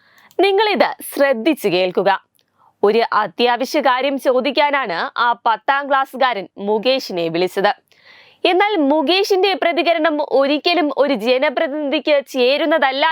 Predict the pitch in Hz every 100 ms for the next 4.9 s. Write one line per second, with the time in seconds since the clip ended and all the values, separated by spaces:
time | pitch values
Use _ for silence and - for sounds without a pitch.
0 | 294 247 190 - 214 220 247 285 214 190
1 | 165 170 185 180 190 175 185 - _ _
2 | _ _ - - 185 185 202 214 208 190
3 | 185 220 240 262 233 170 190 214 220 240
4 | 247 247 214 262 240 254 254 269